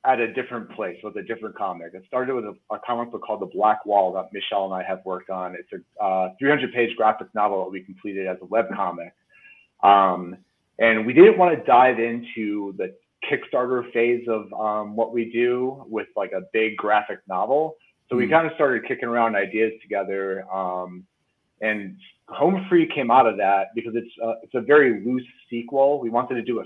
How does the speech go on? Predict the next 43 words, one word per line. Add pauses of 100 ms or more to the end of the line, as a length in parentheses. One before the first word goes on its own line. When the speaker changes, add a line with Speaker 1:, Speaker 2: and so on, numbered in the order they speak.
(160)
Speaker 1:
smaller
story, (280)
um,
a
very
loose
sequel
to (120)
The
Black
Wall
that
almost, (400)
uh, (1200)
it's (300)
basically
written
in
a
way
where
you
don't
have
to
know
the
Black
Wall
material.
You
can
read
either (140)
first, (200)
and
then (120)
as
you, (100)
as
you
dive
into